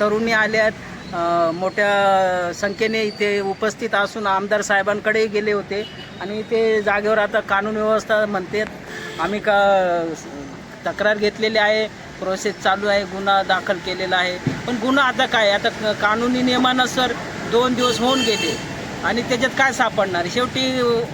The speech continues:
वाट ही ठेवलीच. कायद्याने हे गुन्हेगार असेच असतात आणि गुन्ह्याचे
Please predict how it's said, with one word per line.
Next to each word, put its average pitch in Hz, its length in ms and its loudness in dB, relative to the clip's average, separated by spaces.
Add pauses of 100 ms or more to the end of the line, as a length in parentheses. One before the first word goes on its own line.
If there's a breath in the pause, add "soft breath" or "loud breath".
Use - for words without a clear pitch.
वाट 220 220 4 (100)
ही 247 240 -2
ठेवलीच. 254 540 -4 (680)
कायद्याने 233 600 0
हे 196 320 -2
गुन्हेगार 233 480 2
असेच 226 300 0
असतात 233 360 2 (460)
आणि 208 220 -2
गुन्ह्याचे 233 960 2